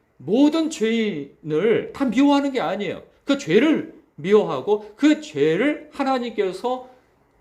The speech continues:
미워하시기 때문에 우리도 그 죄를 미워하지만 그 죄 짓는 사람까지 미워하는 것은 아닌 것이죠.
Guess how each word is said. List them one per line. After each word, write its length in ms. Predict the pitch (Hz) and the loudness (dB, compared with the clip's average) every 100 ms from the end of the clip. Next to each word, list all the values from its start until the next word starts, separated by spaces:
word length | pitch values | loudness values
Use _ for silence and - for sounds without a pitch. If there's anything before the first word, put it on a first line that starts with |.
| _ _ _ _ _ _ _ _ _ _ _ _ _ _ _ _ _ _ _ _ _ _ | _ _ _ _ _ _ _ _ _ _ _ _ _ _ _ _ _ _ _ _ _ _
미워하시기 640 | 131 151 170 - - 135 | -4 0 0 -2 -6 -10
때문에 420 | - 113 147 147 - | -8 -10 -8 -10 -8
우리도 280 | 170 208 208 | -6 -4 -2
그 140 | 202 | -4
죄를 320 | - 139 156 | -2 -2 0
미워하지만 600 | 143 113 104 - 127 202 - _ | -2 -6 -6 -8 -12 -12 -14 _
그 140 | 269 | -6
죄 220 | 262 147 165 | 0 0 0
짓는 240 | 196 214 | -4 -6
사람까지 540 | - 214 294 311 302 | -10 -2 0 2 0
미워하는 420 | 220 170 170 160 139 | -2 -4 -4 -6 -8
것은 220 | 139 123 | -10 -10
아닌 200 | 95 101 | -12 -14
것이죠. 360 | 95 - - | -16 -18 -20